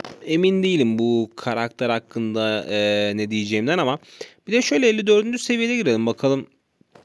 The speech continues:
Mephisto'nun elli dördüncü seviyesini tamamlayabiliyor muyuz? Çünkü Mephisto'ya karşı arkadaşlar tür avantajı olduğu için bu karakterin belki biraz daha iyi olabilir diye düşünüyorum. Şöyle.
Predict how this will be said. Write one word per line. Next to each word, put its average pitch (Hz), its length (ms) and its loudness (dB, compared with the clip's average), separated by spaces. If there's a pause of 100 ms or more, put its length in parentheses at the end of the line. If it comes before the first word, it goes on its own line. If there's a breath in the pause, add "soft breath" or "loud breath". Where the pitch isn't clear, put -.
(640)
Mephisto'nun 120 580 -2
elli 143 260 2
dördüncü 139 320 2
seviyesini 131 460 0
tamamlayabiliyor 101 680 -2
muyuz? 139 220 -4
Çünkü 151 280 -2 (380 loud breath)
Mephisto'ya 120 760 0
karşı 147 400 -2
arkadaşlar 151 380 -2 (100)
tür 202 180 -4
avantajı 165 560 -2
olduğu 160 240 -2
için 151 320 -6
bu 131 100 -6
karakterin 139 600 -4 (1900 soft breath)
belki 143 680 -4 (340)
biraz 123 500 -2
daha 120 280 0
iyi 113 200 0
olabilir 107 580 0
diye 127 160 0
düşünüyorum. 101 560 -4
Şöyle. 120 680 -4